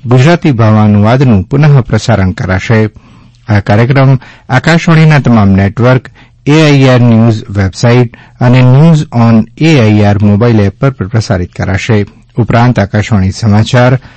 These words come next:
દૂરદર્શન સમાચાર, પ્રધાનમંત્રી કાર્યાલય તેમજ માહિતી અને પ્રસારણ મંત્રાલયના YouTube ચેનલ પરથી પણ તેનું જીવંત પ્રસારણ કરાશે.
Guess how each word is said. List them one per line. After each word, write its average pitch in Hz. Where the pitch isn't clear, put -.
દૂરદર્શન 147
સમાચાર, 101
પ્રધાનમંત્રી 143
કાર્યાલય 107
તેમજ 104
માહિતી 120
અને 110
પ્રસારણ 143
મંત્રાલયના 104
YouTube 131
ચેનલ 101
પરથી 127
પણ 120
તેનું 117
જીવંત 131
પ્રસારણ 110
કરાશે. 92